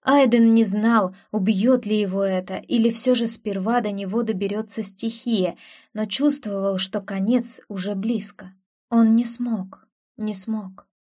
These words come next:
Принц опустил руки на дрожащую стену, погрузив драконьи когти в толстые растущие щели, и опустил голову. По щекам лился огонь,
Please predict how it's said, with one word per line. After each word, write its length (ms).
Принц 400
опустил 580
руки 460
на 100
дрожащую 600
стену, 580
погрузив 500
драконьи 560
когти 520
в 120
толстые 460
растущие 640
щели, 540
и 100
опустил 560
голову. 500
По 100
щекам 460
лился 460
огонь, 400